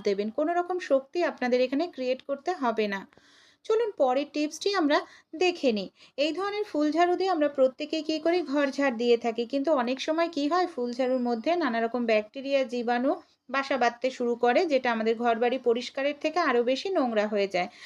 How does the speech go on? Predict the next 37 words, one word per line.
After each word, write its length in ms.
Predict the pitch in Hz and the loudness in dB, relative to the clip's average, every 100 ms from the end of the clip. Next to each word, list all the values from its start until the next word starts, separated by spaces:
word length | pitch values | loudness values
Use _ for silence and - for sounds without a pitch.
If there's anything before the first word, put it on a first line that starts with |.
| - - | -14 0
সামান্য 400 | 339 311 359 403 392 | 4 6 4 2 0
পরিমাণ 360 | 339 339 370 | 0 2 0
হারপিক 440 | 381 330 285 294 285 | 2 0 2 -2 0
নিয়ে 180 | 269 277 | 2 2
নিন 160 | 277 415 | 2 0
ফুল 220 | - 269 | -4 -4
ঝাড়ুর 340 | 262 262 254 240 | -2 -2 0 -2
মধ্যে, 380 | 214 190 - 196 - - - - | -4 -6 -8 -12 -12 -18 -14 -4
তারপর 420 | 285 320 294 311 | -2 0 2 2
হা-, 200 | 311 277 _ | 0 -6 _
আপনারা 360 | 233 220 240 240 | -10 -6 -2 0
এইভাবে 440 | 254 254 269 269 403 | 0 -2 -2 -2 -2
হারপিক 460 | 269 226 226 302 277 | 0 0 2 -2 -2
দিয়ে 160 | 277 370 | -4 -4
ফুল 240 | - 254 247 | -4 -4 0
ঝাড়ুটাকে 440 | 269 254 254 302 | 0 2 0 0
খুব 180 | 349 285 247 | 0 -4 -4
ভালো 300 | 233 220 247 | 0 2 2
করে 240 | 254 285 427 - - - | 4 2 2 -4 -20 -8
ধুয়ে 280 | 247 262 233 | 0 2 2
নিন। 180 | 196 175 - - _ | 0 -8 -14 -20 _
দেখবেন 500 | 240 302 359 302 320 277 - | 0 2 2 2 2 2 2
এতে 320 | 254 - 330 285 | 0 0 0 0
আপনাদের 440 | - 233 - 262 302 | -2 -6 -6 -4 -4
ফুল 240 | - 254 262 | -4 -2 0
ঝাড়ুর 300 | 294 302 302 262 | 2 2 2 0
মধ্যে 240 | 233 311 | 0 -2
যে 140 | 311 311 | 0 0
নোংরা, 400 | 277 262 254 277 269 | 2 2 4 4 2
জীবাণু, 460 | 254 240 247 247 269 | 0 0 2 4 2
ব্যাকটেরিয়া 600 | 240 214 208 269 269 277 | 4 2 2 -4 -2 -2
যা 160 | 254 262 | -2 -2
আছে 240 | 247 240 339 | -2 -2 -6
সব 200 | 339 247 208 | -2 -2 2
বের 180 | 240 294 | 4 4
হয়ে 200 | 302 311 | 4 4
যাবে। 260 | 311 302 | 4 0